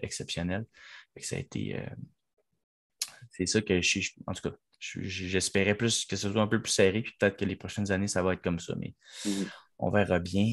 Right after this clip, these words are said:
Speaker 1: Et là, j'arrive à la question, euh, pilote de l'année, puis je vais commencer parce que les, les, c'est, c'est, c'est un peu facile, là.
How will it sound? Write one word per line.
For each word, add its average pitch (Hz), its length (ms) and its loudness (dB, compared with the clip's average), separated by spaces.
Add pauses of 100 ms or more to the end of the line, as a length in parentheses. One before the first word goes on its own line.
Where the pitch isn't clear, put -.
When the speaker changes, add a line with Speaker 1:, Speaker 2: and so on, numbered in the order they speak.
(100)
Speaker 1:
Et 98 100 2
là, 113 180 10
j'arrive 120 420 6
à 110 60 8
la 95 120 8
question, 135 500 -2
euh, 92 420 2
pilote 123 260 4
de 113 80 8
l'année, 98 280 4
puis - 120 -6
je 95 60 -2
vais 95 80 4
commencer 101 480 4
parce - 240 -2
que 98 320 2 (560)
les, 101 140 -2
les, 90 180 -2
c'est, 92 260 0
c'est, 95 200 -2
c'est 92 340 4
un 95 80 6
peu 131 120 4
facile, 139 480 6
là. 135 160 6